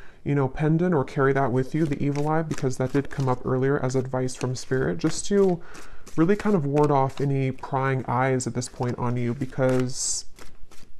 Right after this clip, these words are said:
yeah, it's, it's like, I don't know, you're no longer there. For some, there is a woman here, uh,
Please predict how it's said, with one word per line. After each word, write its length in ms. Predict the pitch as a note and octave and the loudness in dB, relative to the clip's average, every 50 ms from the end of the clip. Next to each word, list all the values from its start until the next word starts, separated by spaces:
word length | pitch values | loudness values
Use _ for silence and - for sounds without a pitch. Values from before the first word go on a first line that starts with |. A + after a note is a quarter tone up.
| - - - - - - - - - - - - - - - | -6 -8 -8 -6 -6 -8 -6 -6 -6 -6 -6 -6 -8 -8 -6
yeah, 360 | - C#3 C#3 C#3 C3 C3 C3+ B2+ | -2 0 2 2 2 0 0 -2
it's, 200 | B2 - - - | -4 -2 -2 -2
it's 260 | - B2 B2 - - C3+ | -2 -2 -2 -2 -2 0
like, 380 | C3 C3 C3 B2+ - - - - - - - - - - - - - - - - - - - - - - - - - - - - - - | 0 0 0 0 -2 -4 -8 -8 -10 -10 -8 -10 -10 -10 -12 -16 -16 -18 -18 -18 -18 -18 -20 -20 -20 -18 -14 -14 -14 -16 -16 -14 -12 -8
I 1200 | - - - - - - - - - - - - - - - - - - - - - - - - - - - - - - - - - - - - - - - - - - - - - - - - - - - - - - - - - - - - - - - | -8 -6 -6 -6 -8 -8 -8 -8 -8 -8 -8 -6 -6 -6 -8 -6 -8 -6 -6 -6 -4 -2 -2 -2 -2 -4 -4 -4 -4 -2 -2 -2 -6 -8 -10 -10 -12 -12 -12 -12 -10 -10 -10 -12 -12 -14 -16 -16 -14 -14 -14 -16 -18 -20 -18 -18 -18 -18 -18 -18 -14 -10 -6
don't 180 | C#3 D3 D#3 | -2 0 2
know, 260 | D#3+ D3 C3+ B2 B2+ B2+ - - - - - - - - - - - | 2 2 2 0 -2 -4 -6 -6 -8 -10 -12 -14 -16 -16 -16 -8 -2
you're 120 | D3 C#3 | 0 2
no 140 | C#3+ C#3+ D3 | 4 4 6
longer 340 | D3+ D#3 D3+ D3+ C#3+ C#3+ C#3 | 6 4 4 4 4 2 2
there. 400 | C3 C3 C3+ C3+ B2+ B2 A#2 - | 4 4 4 4 4 4 2 -2
For 180 | - - - | -2 0 0
some, 280 | D3+ - - G3+ G#3+ G#3+ | 0 4 4 4 4 6
there 100 | G#3 G3+ | 4 4
is 180 | - D#3+ F3+ G3 | 4 4 4 4
a 80 | G3 | 4
woman 500 | E3 C#3 C3 C3 C3+ D3+ D3 C3+ F#2+ - | 4 4 2 2 2 2 2 2 0 -2
here, 380 | C3+ C#3+ G#2+ F#2 E2+ G#2+ D3 - - - - - - - - - - - - - - - - | -2 0 0 0 0 -2 -4 -6 -10 -16 -18 -16 -16 -18 -18 -18 -20 -18 -16 -16 -16 -16 -16
uh, 160 | - - - | -16 -16 -16